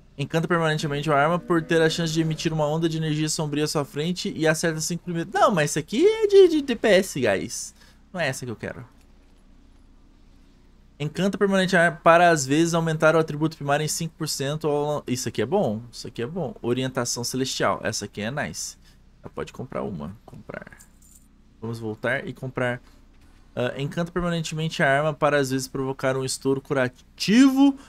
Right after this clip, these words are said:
no alvo dos seus feitiços e habilidades benéficas, curando mil e seiscentos. Ó, muito bom também.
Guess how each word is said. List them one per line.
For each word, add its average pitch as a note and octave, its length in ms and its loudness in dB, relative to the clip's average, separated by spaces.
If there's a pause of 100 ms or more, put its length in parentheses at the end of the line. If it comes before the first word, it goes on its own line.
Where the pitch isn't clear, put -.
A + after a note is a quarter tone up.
(160)
no C#3+ 240 0
alvo F3 320 6
dos D#3+ 140 -4
seus - 200 -8
feitiços D#3+ 360 -6
e F3 40 0
habilidades D3+ 360 0
benéficas, C#3 420 -2
curando C#3+ 260 0
mil C#3 140 -4
e D#3+ 40 -2
seiscentos. D#3+ 300 -6
Ó, G2+ 220 2
muito G2+ 240 -4
bom F#3+ 160 0
também. D#3 640 -4